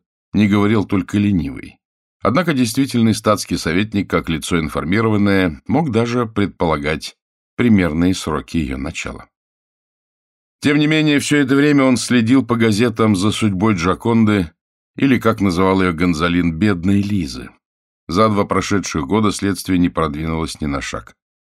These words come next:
Кроме того, в апреле тысяча девятьсот двенадцатого года затонул «Титаник», и про украденный шедевр Леонардо да Винчи забыли не только обыватели, но и газетчики. «За это время с картины могло случиться всё, что угодно»,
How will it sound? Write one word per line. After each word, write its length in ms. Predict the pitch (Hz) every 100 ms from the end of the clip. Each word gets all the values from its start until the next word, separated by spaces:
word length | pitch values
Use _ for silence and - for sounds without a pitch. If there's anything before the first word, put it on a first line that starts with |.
| _ _ _ _ _ _
Кроме 320 | 113 135 123
того, 280 | 113 113 107
в 60 | 92
апреле 420 | 98 113 117 104
тысяча 440 | 110 101 95 92
девятьсот 500 | 82 90 87 - 95
двенадцатого 800 | 76 95 98 95 - - 65 67
года 300 | 71 101 87
затонул 580 | 76 82 - 92 92 82
«Титаник», 560 | - - 104 101 87 - _ _ _ -
и 180 | - 202
про 200 | 143 135
украденный 540 | 113 131 131 117 113
шедевр 400 | - 92 95 90
Леонардо 500 | 87 87 90 87 78
да 140 | 76
Винчи 280 | 82 82 80
забыли 440 | 73 80 80 87 78
не 140 | 80
только 340 | 85 76 73
обыватели, 500 | 69 69 95 - 82
но 140 | 78 76
и 80 | 67
газетчики. 640 | 67 - - - - - _ _ _ _ _ _ _ _ _ _ _ -
«За 140 | 87
это 200 | 104 131
время 240 | 135 135 131
с 80 | -
картины 460 | 120 104 120 123
могло 320 | 104 98 110
случиться 640 | 107 95 87 113 107 - 85
всё, 200 | - -
что 280 | - 98
угодно», 580 | 85 76 92 107 - -